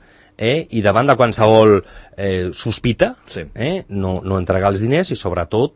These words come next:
Speaker 1: doncs, tr-, a, a avisar-nos al cent dotze.
Speaker 2: Llavors, confiança i responsabilitat per a aquestes persones que,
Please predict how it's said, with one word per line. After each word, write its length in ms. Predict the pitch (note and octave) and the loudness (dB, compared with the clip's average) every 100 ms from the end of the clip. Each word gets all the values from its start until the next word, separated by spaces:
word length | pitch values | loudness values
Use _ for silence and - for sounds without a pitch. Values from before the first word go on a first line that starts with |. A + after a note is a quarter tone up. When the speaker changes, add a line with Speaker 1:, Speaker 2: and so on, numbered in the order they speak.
| _ A2 | _ -10
Speaker 1:
doncs, 360 | F#2 E2 - - | -10 -10 -14 -14
tr-, 180 | - F#2+ | -14 -12
a, 260 | F#2 F2 E2+ - | -6 -6 -6 -8
a 140 | F#2 | -8
avisar-nos 500 | F2 - E2 F2 G2+ | -8 -8 -10 -8 -8
al 100 | A#2+ | -8
cent 180 | - E2 | -8 -6
dotze. 320 | B2 C3 G2+ - - | -6 -4 -8 -8 -6
Speaker 2:
Llavors, 320 | A2+ A#2 - | 0 0 2
confiança 1500 | C3 A#2 A#2+ B2 B2+ A#2+ A#2+ A#2 A2 G#2+ G#2 G2 F#2 F2 E2+ D2+ | 0 2 2 2 2 4 4 4 4 2 0 -2 -4 -6 -8 -10
i 140 | F2 | -8
responsabilitat 580 | G2 F2+ G2+ G2 F#2+ A2+ | -8 -8 -10 -8 -4 -2
per 120 | A2 | -2
a 20 | |
aquestes 320 | F#2+ G2 G#2+ - | -4 -8 -12 -10
persones 560 | G#2+ - F#2 G#2+ - | -8 -6 -6 -8 -8
que, 160 | - | -8